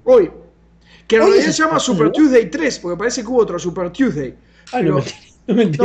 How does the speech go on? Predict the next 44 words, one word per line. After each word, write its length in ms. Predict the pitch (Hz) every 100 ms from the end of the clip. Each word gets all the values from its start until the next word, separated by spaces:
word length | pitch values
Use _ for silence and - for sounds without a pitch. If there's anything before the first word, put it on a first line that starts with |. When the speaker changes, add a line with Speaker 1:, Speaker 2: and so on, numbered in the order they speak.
| 233
Speaker 1:
No, 60 |
pero 220 | 220 226 -
para 260 | 220 226
mí 240 | 240 320 311
le 120 | 233
ponen 280 | 196 247 247
Super 340 | - 175 180
Tuesday 360 | 180 285 277 233
para 200 | 170 156
hacer 180 | 151 214
sentir 360 | 202 196 202 185
bien 180 | 202 226
a 60 |
los 120 | 185 147
paí-, 300 | 165 165 165
a 80 | 165
los 440 | 160 151 147 147
estados 340 | 143 180 190 170
Speaker 2:
A 60 |
los 140 | 185 156
Speaker 1:
peor. 200 | 190 214
Speaker 2:
estados 220 | 226 208
que 80 | 185
votan 300 | 185 180 175
ese, 260 | 180 165
que 100 | 160 160
votan 180 | 160 156
Speaker 1:
Claro. 360 | 196 196 190
Speaker 2:
ese 60 | 131
día. 100 | 127 _ _
Speaker 1:
Hawái, 720 | - 226 247 320 294 208 151 - _ -
Marianas 1040 | 196 226 277 294 233 185 151 143 - _ -
y 1120 | 202 185 175 175 175 175 175 175 170 175 - - -
Carolina 640 | 208 208 220 311 330 233
del 220 | 208 208 185
Sur 420 | - 349 311 226
votan 320 | 233 180 185
hoy. 180 | 175 151
Ay, 200 | - 180 -
es 140 | 165
un 100 | 214
Super 200 | 175 175
Speaker 2:
Y 40 |
Guam, 280 | 180 226 254